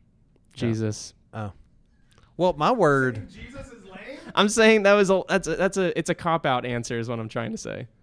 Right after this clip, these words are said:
Speaker 2: Yeah, so
Speaker 1: I feel like that was too easy, but it felt right.
Speaker 2: Well, that, that is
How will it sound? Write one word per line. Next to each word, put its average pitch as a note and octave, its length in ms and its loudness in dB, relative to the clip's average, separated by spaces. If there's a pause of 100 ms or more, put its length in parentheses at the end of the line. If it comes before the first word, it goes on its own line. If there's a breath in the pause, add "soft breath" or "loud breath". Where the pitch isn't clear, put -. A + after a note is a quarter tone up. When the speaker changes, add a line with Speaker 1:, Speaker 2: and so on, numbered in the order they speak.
(140)
Speaker 2:
Yeah, C#3 180 0
so C3+ 340 0
Speaker 1:
I D3+ 60 -4
feel G3+ 100 6
like F#3+ 120 4
that F#3 60 4
was E3+ 140 2
too F3+ 220 -2
easy, D#3+ 480 0
but C#3 200 0
it C3 180 -4
felt C3 300 0 (100)
right. A#2 320 -4 (380)
Speaker 2:
Well, D#3 380 2 (180)
that, C3+ 340 -4
that B2+ 140 0
is B2+ 280 -6